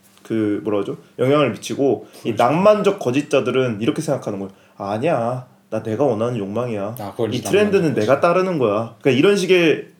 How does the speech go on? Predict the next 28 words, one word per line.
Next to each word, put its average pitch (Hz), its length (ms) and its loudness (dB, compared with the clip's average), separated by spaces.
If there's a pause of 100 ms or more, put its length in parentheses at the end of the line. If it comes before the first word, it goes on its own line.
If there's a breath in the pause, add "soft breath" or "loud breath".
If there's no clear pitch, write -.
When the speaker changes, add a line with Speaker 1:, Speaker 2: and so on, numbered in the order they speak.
Speaker 2:
음, 131 140 -4
맞아, 123 160 2
Speaker 1:
자기 165 140 4
Speaker 2:
맞아. 175 100 2
Speaker 1:
부정을 175 240 2
계속해서 139 360 -2
하는 165 180 0
거죠. 101 200 -4
Speaker 2:
아, 123 60 -6
그렇죠. 143 340 0
그래서 135 240 0
예를 127 200 4
들면 120 200 0
그런 139 160 0
거 123 60 0
있잖아요. 104 340 -6
그러니까 104 260 -10
유행하는 175 440 2
백을 185 240 2
사서 196 380 -2
누가 110 160 0
봐도, 101 220 -2
아니면 113 180 -4
유행하는 131 260 0
옷을 123 220 0
입고 113 100 -8
있어, - 140 -8
그러면 95 220 -14